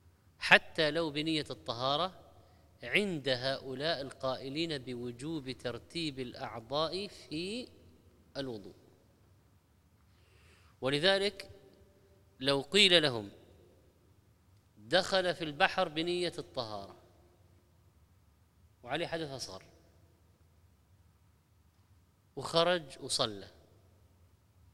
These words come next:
يقولون: "لا تصح صلاته، لأن الوضوء لم يحصل وغسل الأعضاء غير مرتب". إذن من يقول بوجوب ترتيب الأعضاء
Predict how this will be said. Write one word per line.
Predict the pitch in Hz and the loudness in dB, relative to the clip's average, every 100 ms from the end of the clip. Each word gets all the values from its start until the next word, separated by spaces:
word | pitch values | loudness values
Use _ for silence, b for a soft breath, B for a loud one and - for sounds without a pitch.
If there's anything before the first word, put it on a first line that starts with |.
| - | -10
يقولون: | 123 123 143 151 139 | -8 -6 -6 -4 -4
"لا | 143 | -4
تصح | 139 127 131 - 131 156 180 - - - - - | -4 -6 -8 -8 -8 -8 -10 -20 -20 -20 -20 -10
صلاته، | - 123 104 - - b b b b b - | -2 -2 -2 -6 -20 b b b b b -6
لأن | 123 160 165 147 143 131 - - - - - | 0 2 2 2 2 0 -6 -20 -20 -12 -2
الوضوء | 131 139 151 143 | 0 2 0 0
لم | 139 131 | 0 0
يحصل | - - 98 - - - - _ _ _ _ _ _ - | -2 -4 -8 -18 -20 -20 -20 _ _ _ _ _ _ -14
وغسل | 120 139 147 | -4 -2 -2
الأعضاء | 139 135 147 135 | -2 -2 -4 -4
غير | 139 | -4
مرتب". | 127 120 - - - - - - - _ _ - - - - _ _ _ _ _ B B - - | -6 -8 -10 -16 -20 -20 -20 -20 -20 _ _ -20 -20 -20 -20 _ _ _ _ _ B B -14 -6
إذن | 135 135 127 | -2 0 0
من | 127 | -2
يقول | 123 120 - 160 143 110 | -2 -4 -4 -2 -2 -4
بوجوب | 117 113 113 113 151 151 127 - | -6 -6 -6 -4 -4 -4 -8 -6
ترتيب | 110 107 - 143 143 120 | -6 -6 -4 -2 -2 -6
الأعضاء | 101 104 95 95 113 107 110 113 | -10 -14 -12 -4 -2 -2 -6 -10